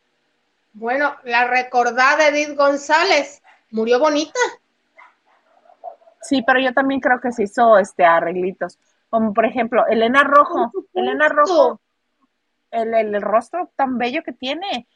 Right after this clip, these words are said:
Speaker 2: aún, este, con todo, este, la luz que ha tenido que estar al fren-, tener tanta luz enfocada a su rostro, tantos años estar frente a las cámaras, todo eso también te va deteriorando la piel si no te la cuidas.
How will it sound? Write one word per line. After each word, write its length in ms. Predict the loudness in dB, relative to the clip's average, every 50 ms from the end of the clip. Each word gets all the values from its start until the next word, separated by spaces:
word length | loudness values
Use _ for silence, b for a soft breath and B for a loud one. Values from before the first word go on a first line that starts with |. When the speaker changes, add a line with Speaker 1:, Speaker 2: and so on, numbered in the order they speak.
| _ _ _
Speaker 2:
aún, 400 | -4 -2 -2 -2 -2 -4 -4 -4
este, 960 | -6 -6 -10 -8 _ -4 -2 -2 0 0 0 0 0 -2 -2 -2 -4 -4 -8 -10 -14 -18 B B B B _ _ _
con 220 | -2 -2 -2 -2 -4
todo, 380 | -4 2 2 2 2 2 -2 -4
este, 380 | -4 -6 -8 _ _ -4 -4
la 160 | -2 -2 -2 -2
luz 400 | -2 -4 -4 -6 -6 -10 -12 -10
que 160 | -2 0 0
ha 180 | 0 0 -2 -6
tenido 400 | -8 -10 -10 -8 -8 -8 -8 -10
que 400 | -8 -8 -8 -6 -6 -8 -10 -12 _ _ _ _ _ _ -12
estar 340 | -12 -12 -4 -2 0 2
al 200 | 2 0 0 -4 _ -20 -20 -20 -20 -20 -20 _
fren-, 280 | -6 -4 -4 -4 -6 -8 _ _ _ _ _ -4
tener 400 | -2 0 2 2 0 0 -2 _ _ _
tanta 260 | _ -2 0 2 0 -2
luz 240 | 0 -4 -8 -8
enfocada 380 | -10 -10 -10 -8 -2 0 0 0
a 40 | 0
su 120 | -4 -6
rostro, 500 | -4 -4 -4 -4 -4 -4 -4 -4 -4 -4 _ _ _ _ _ _ _
tantos 380 | 2 2 2 0 -6 -6 -2 0
años 300 | 0 0 0 -4 -8 -12
estar 220 | -6 -6 -6 -6
frente 180 | -6 -4 -2 -2
a 20 |
las 200 | -2 -2 -4 -4
cámaras, 480 | -2 -2 -2 -2 -2 -2 -4 -4 -4 -4
todo 160 | -4 -4 -4
eso 180 | -4 -6 -6 -8
también 400 | -6 -6 -6 -6 -8 -10 -8 -6
te 100 | -2 0
va 140 | 2 4 2
deteriorando 580 | 2 0 -2 -4 -4 -2 -2 -4 -4 -4 -4 -6
la 80 | -6
piel 200 | -6 -8 -10 -10
si 80 | -10 -12
no 120 | -12 -8
te 80 | -8 -8
la 80 | -8
cuidas. 480 | -6 _ -8 -4 -2 -2 -4 -4 -8